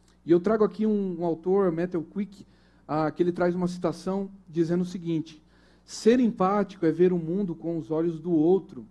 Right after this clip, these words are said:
e não ver o nosso mundo refletido nos olhos dele. Quando o nosso coração está repleto de empatia, um forte desejo de eliminar o sofrimento alheio surge dentro de nós."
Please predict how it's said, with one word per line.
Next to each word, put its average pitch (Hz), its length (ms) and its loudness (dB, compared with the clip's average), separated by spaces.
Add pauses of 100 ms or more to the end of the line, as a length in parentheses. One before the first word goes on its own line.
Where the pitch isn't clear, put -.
(160)
e 143 80 -6
não 160 260 0
ver 170 220 2
o 170 60 -4
nosso 160 320 -8
mundo 151 260 -6
refletido 156 540 -8
nos 165 220 -8
olhos 156 260 -6
dele. 135 300 0 (960)
Quando 147 180 0
o 156 40 -2
nosso 180 260 -2
coração 202 400 2
está 180 200 -4
repleto 170 440 -2
de 143 140 -10
empatia, 170 800 -4 (100)
um 147 100 -10
forte 190 560 -2
desejo 151 600 0
de 135 100 -4
eliminar 143 460 -2
o 160 40 -8
sofrimento 147 580 -10
alheio 131 420 -4 (340)
surge 170 640 -4 (440)
dentro 123 500 -10 (480)
de 135 120 -8
nós." 117 420 -8